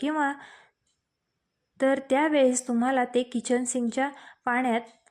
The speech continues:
विसर्जित करायचं आहे. आधी सांगितल्याप्रमाणे खडे मीठ लक्ष्मीचा भाऊ आहे, त्यामुळे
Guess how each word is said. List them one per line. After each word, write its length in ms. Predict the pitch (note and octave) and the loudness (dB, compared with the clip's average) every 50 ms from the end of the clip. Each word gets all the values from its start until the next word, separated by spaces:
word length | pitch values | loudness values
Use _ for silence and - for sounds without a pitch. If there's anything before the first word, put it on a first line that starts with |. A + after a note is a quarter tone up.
| _ _ _ _ _ _ _ _ _ _ _ _ _ _ _ _ _ _ _ _ _ _ _ - B3 | _ _ _ _ _ _ _ _ _ _ _ _ _ _ _ _ _ _ _ _ _ _ _ -14 -8
विसर्जित 520 | A#3 A#3 A3+ - - B3 A#3+ A#3+ C#4 D#4 D4+ - | -4 -4 -2 0 0 0 0 0 -2 -4 -4 -2
करायचं 380 | C#4 A#3+ A#3 A3 G#3+ G#3 G#3 A3+ | 0 0 2 2 0 0 0 -2
आहे. 320 | A3 G#3+ G3 G3+ A#3 - - - - _ | -2 -2 -2 -2 -4 -4 -4 -8 -10 _
आधी 240 | - A3+ A3+ A3+ D4 | -4 -2 0 0 0
सांगितल्याप्रमाणे 840 | D4 - D#4+ D4+ D4+ D4+ C#4+ D4+ D4+ D4+ D4 C#4+ D4 D4 C#4+ C#4 C#4+ - - | 0 0 -2 0 0 0 0 -2 -2 0 -2 -2 -2 -2 -4 -4 -6 -6 -2
खडे 240 | B3 A#3+ A3+ A#3 | 0 2 2 2
मीठ 220 | A#3 B3 C4 C4 B3+ | 2 0 -2 -2 -2
लक्ष्मीचा 460 | A#3+ A3+ - - A#3 A#3 A3+ - B3 | -4 -4 -2 -4 -4 -4 -2 -2 -2
भाऊ 220 | A3 G#3+ G#3+ G#3+ | 0 0 2 2
आहे, 300 | G#3 G#3 A3 F#3+ G#3 G#3 G#3 - - - - - _ _ - | 2 0 0 -2 -2 -4 -4 -6 -12 -20 -20 -20 _ _ -2
त्यामुळे 500 | A#3+ A#3 B3+ C#4+ - C4 A#3+ A#3 A3 - | 0 0 0 0 -2 -2 -2 -2 -2 -2